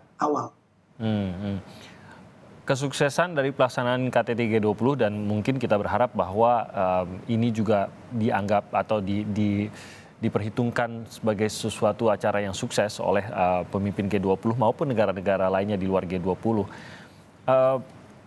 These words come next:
Speaker 2: bagaimana ini mem-, mempengaruhi posisi Indonesia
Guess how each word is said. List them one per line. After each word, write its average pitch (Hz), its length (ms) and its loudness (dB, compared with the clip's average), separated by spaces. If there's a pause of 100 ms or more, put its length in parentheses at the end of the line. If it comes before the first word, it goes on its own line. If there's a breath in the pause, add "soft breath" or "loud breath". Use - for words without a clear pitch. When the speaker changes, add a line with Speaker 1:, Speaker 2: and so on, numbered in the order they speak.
(460)
Speaker 2:
bagaimana 147 400 0
ini 180 160 -2
mem-, 147 320 0
mempengaruhi 131 800 0
posisi 127 720 -2
Indonesia 117 800 2